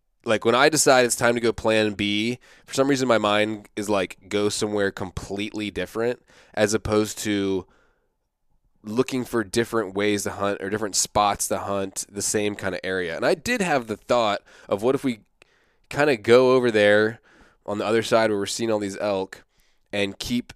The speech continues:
the wind in our face and try to, like, work these kinda finger ridges, almost like still hunt through there and see if we could see anything, which might have been a valid option.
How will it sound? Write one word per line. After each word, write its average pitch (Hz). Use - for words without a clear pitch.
the 110
wind 101
in 127
our 135
face 95
and 104
try 120
to, 123
like, 110
work 101
these 107
kinda 110
finger 110
ridges, 95
almost 147
like 101
still 110
hunt 139
through 110
there 139
and 113
see 120
if 107
we 110
could 104
see 110
anything, 123
which -
might 135
have 143
been 101
a 101
valid 92
option. 110